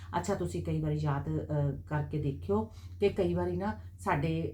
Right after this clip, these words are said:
ਸਾਡੇ ਮਾਤਾ ਪਿਤਾ ਸਾਨੂੰ ਜੋ ਬੋਲਦੇ ਆ ਤੇ ਉਹਦੇ 'ਚ ਬਹੁਤ ਜ਼ਿਆਦਾ ਆਪਣਾਪਨ ਪਿਆਰ ਹੁੰਦਾ, ਪਰ ਕੁਛ ਕੁਛ ਸ਼ਬਦ ਸਾਡੇ ਦਿਮਾਗ ਤੇ, ਅਹ, ਜੋ ਕਹਿੰਦੇ ਕਿ "ਇੱਦਾਂ ਕਿਵੇਂ ਕਹਿ ਤਾ?" ਪਰ ਕਹਿ ਤਾ ਤਾਂ ਫਿਰ ਕੀ ਹੋ ਗਿਆ, ਕਿਉਂਕਿ ਉਹ ਕੁਛ ਵੀ ਕਹਿ ਸਕਦੇ ਆ, ਪਰ ਆਪਾਂ ਹਰ ਚੀਜ਼, ਹਰ ਰਿਸ਼ਤੇ ਤੇ ਇਹ ਨਹੀਂ ਕਹਿੰਦੇ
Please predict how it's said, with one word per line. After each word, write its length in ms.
ਸਾਡੇ 240
ਮਾਤਾ 320
ਪਿਤਾ 260
ਸਾਨੂੰ 300
ਜੋ 200
ਬੋਲਦੇ 460
ਆ 100
ਤੇ 320
ਉਹਦੇ 200
'ਚ 120
ਬਹੁਤ 420
ਜ਼ਿਆਦਾ 220
ਆਪਣਾਪਨ 520
ਪਿਆਰ 320
ਹੁੰਦਾ, 240
ਪਰ 160
ਕੁਛ 340
ਕੁਛ 200
ਸ਼ਬਦ 260
ਸਾਡੇ 300
ਦਿਮਾਗ 360
ਤੇ, 200
ਅਹ, 260
ਜੋ 260
ਕਹਿੰਦੇ 300
ਕਿ 100
"ਇੱਦਾਂ 220
ਕਿਵੇਂ 280
ਕਹਿ 280
ਤਾ?" 80
ਪਰ 220
ਕਹਿ 180
ਤਾ 80
ਤਾਂ 120
ਫਿਰ 220
ਕੀ 180
ਹੋ 140
ਗਿਆ, 160
ਕਿਉਂਕਿ 280
ਉਹ 100
ਕੁਛ 220
ਵੀ 100
ਕਹਿ 220
ਸਕਦੇ 300
ਆ, 20
ਪਰ 140
ਆਪਾਂ 240
ਹਰ 220
ਚੀਜ਼, 320
ਹਰ 240
ਰਿਸ਼ਤੇ 360
ਤੇ 80
ਇਹ 280
ਨਹੀਂ 140
ਕਹਿੰਦੇ 400